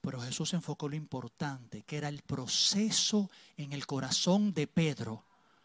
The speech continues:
que no iba a permitir Jesús que iba a ser a muerte, porque Jesús estaba con Pedro, no lo iba a dejar solo en el proceso, e intercedió como buen abogado ante el Padre, pidiendo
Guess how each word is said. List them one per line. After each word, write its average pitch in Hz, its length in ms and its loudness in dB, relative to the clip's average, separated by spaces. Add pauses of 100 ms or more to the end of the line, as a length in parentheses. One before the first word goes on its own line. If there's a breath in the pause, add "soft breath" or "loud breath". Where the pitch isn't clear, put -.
(380)
que 147 120 -4
no 156 100 4
iba 175 40 10
a 180 60 8
permitir 190 600 8
Jesús 175 560 10
que 165 100 2
iba 160 120 6
a 160 40 4
ser 175 180 4
a 165 60 6
muerte, 170 360 4
porque 156 320 2
Jesús 175 440 6
estaba 226 560 4
con 160 240 2
Pedro, 123 360 -4 (280 loud breath)
no 165 120 6
lo 190 60 12
iba 190 100 10
a 180 40 6
dejar 180 300 6
solo 269 380 10
en 214 100 8
el 208 80 8
proceso, 175 520 6 (260 loud breath)
e 185 80 10
intercedió 208 760 10
como 185 280 8
buen 247 360 10
abogado 208 480 10
ante 190 180 6
el 156 140 2
Padre, 160 500 6 (200 loud breath)
pidiendo 202 680 10